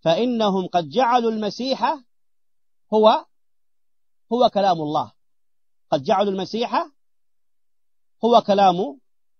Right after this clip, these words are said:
هو كلام الله سبحانه وتعالى، فكيف يحتج بمن قد ضل أصلًا في كلام الله سبحانه وتعالى؟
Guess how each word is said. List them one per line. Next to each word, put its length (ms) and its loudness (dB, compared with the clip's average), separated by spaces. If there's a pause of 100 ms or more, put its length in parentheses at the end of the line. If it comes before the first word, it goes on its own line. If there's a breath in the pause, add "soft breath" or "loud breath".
(140)
هو 140 2
كلام 320 -2
الله 260 -2
سبحانه 420 -6
وتعالى، 400 -6
فكيف 320 -4
يحتج 500 -8 (640)
بمن 240 -2
قد 320 -4
ضل 340 2
أصلًا 600 0 (680)
في 120 -2
كلام 320 0
الله 260 -2
سبحانه 400 -4
وتعالى؟ 480 -10